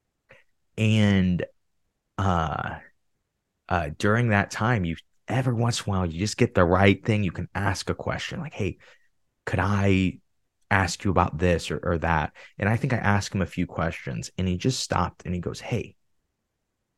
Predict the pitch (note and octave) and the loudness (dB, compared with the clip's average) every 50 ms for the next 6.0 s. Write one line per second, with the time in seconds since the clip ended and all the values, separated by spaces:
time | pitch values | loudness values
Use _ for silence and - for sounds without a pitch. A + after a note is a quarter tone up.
0 | _ _ - G2+ - - F2+ E2+ E2 F2+ F#2 G#2+ B2+ D#3+ F3 F3 F3+ F#3 F3+ E3+ | _ _ -14 -10 -6 -6 -6 -4 -6 -6 -4 0 2 2 2 2 2 0 -2 -4
1 | _ _ _ _ _ _ _ _ _ - - - - - A2+ F#2 F#2+ F2+ E2+ F2 | _ _ _ _ _ _ _ _ _ -14 -10 -8 -4 -2 -2 0 2 2 2 2
2 | F2 G2+ A#2 B2+ C3 A2+ B2+ B2 G#2 - - - - - - - B2 B2+ - - | 4 6 6 8 8 6 6 2 2 0 -2 -6 -6 -6 -6 -6 -6 -6 -6 -6
3 | - - - _ - - - F3+ - - - - _ _ _ _ _ _ _ _ | -10 -10 -10 _ -10 -10 -10 -10 -12 -16 -20 -20 _ _ _ _ _ _ _ _
4 | _ _ _ _ _ _ _ _ _ _ _ _ _ _ _ _ - - - A2 | _ _ _ _ _ _ _ _ _ _ _ _ _ _ _ _ -20 -16 -12 -10
5 | - - - G#2+ F#2 E2+ F2 G2 C#3 D#3+ D#3 C3 G2+ F#2+ A2+ C3 B2 A#2+ G#2 | -6 -2 -2 -2 -2 -2 0 2 2 2 2 0 0 4 4 4 6 4 2